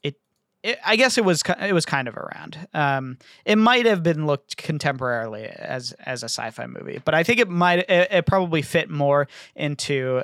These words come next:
um, y-, sort of that movement of German Expressionism. So, uh, did wanna just throw that out there, uh, 'cause si-,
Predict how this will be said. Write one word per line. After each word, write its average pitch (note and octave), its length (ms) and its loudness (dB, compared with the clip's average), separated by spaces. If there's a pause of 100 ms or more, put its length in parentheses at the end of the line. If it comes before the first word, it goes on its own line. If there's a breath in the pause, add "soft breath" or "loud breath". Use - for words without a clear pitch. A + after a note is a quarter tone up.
um, A#2+ 480 -4 (480)
y-, E2 140 -12
sort C#3+ 220 -2
of B2 200 -8 (140)
that C#3+ 380 -2
movement B2+ 580 -2
of B2 100 -10
German B2 300 -4
Expressionism. - 760 -12
So, A#2+ 260 -4 (440 loud breath)
uh, C3 240 0 (180)
did G3+ 200 2
wanna F#3+ 240 2
just D3+ 200 -6
throw D3 240 2
that C3+ 200 2
out C3 240 -2
there, C3 360 -4 (160)
uh, A#2+ 280 -10 (340)
'cause C3 320 -12
si-, - 280 -8